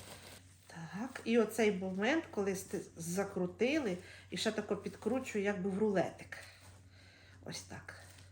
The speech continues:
Щоб тут хорошо ці боки, оці, там дуже гарно зафіксувати.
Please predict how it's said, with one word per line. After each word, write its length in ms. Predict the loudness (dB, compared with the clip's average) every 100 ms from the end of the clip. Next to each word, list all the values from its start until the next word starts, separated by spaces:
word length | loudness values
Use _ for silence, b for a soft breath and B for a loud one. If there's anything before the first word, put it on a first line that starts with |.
| B B B B B B B B
Щоб 180 | -12 0
тут 160 | 0
хорошо 440 | 2 2 2 4 2
ці 200 | 2 0
боки, 500 | 2 2 2 2 0 -4
оці, 340 | -8 -6 -8 -8 B B 0
там 240 | 2 4
дуже 260 | 2 2 2
гарно 380 | 4 4 4 -4 -6
зафіксувати. 1080 | 0 2 2 -2 -2 0 0 -4 -8 -12